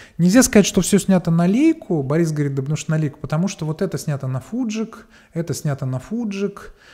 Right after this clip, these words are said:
это снято на фуджик, или даже раньше него на Canon, может, я не помню на что. Э, э, справа фуджик сто мегапи-, пятьдесят мегапикселей, слева, э, опять же, какая-то камера типа Canon или что-то такое.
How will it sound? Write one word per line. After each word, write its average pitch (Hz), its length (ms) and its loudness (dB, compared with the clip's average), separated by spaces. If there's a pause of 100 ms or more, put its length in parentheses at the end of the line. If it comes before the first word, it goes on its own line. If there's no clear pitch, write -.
(140)
это 160 240 -4
снято 131 380 -6
на 120 140 -8
фуджик, 190 600 -6
или 151 120 -2
даже 139 280 -4
раньше 135 460 -6
него 127 240 -6
на 120 80 -8
Canon, 202 380 -4
может, 170 400 -4
я 143 60 -4
не 139 100 -4
помню 131 320 -4
на 127 160 -4
что. - 380 -10 (360)
Э, 139 420 -4
э, 139 40 -6
справа 151 420 -2
фуджик 131 380 -6
сто - 200 -4
мегапи-, 196 380 -4
пятьдесят 185 380 -4
мегапикселей, 156 680 -6
слева, 127 1120 -4
э, 127 40 -8
опять 123 240 -8
же, 117 80 -10
какая-то 120 280 -8
камера 120 320 -6
типа 135 240 -14
Canon 196 520 -2
или 147 100 -6
что-то 147 320 -8
такое. 139 640 -6